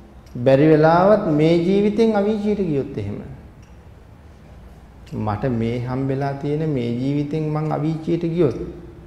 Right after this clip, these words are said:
ආයෙ මෛත්‍රී බුදු පියාණන් වහන්සේ නම් මුණ ගැහෙන්නේ? මුණ ගැහෙන්නේ නැති ආ ශාසනය හුළඟවත් හම්බ වෙන්නේ නැහැ. අවීචී ආයුෂ ඊට වඩා වැඩි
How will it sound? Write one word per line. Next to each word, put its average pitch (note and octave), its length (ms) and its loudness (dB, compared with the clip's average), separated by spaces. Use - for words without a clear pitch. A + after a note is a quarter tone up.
ආයෙ C3 180 -6
මෛත්‍රී B2 400 -6
බුදු C3+ 160 -6
පියාණන් C#3 320 -6
වහන්සේ C#3 280 -6
නම් C#3+ 100 -6
මුණ C#3+ 180 -4
ගැහෙන්නේ? E3 420 -4
මුණ A#2+ 300 -6
ගැහෙන්නේ B2 360 -8
නැති B2+ 240 -8
ආ E3+ 160 -6
ශාසනය C#3 540 -4
හුළඟවත් C3 560 -6
හම්බ D3 180 -10
වෙන්නේ C3 280 -10
නැහැ. - 200 -14
අවීචී B2 500 -8
ආයුෂ A#2 300 -6
ඊට B2 220 -6
වඩා B2 300 -6
වැඩි C3+ 360 4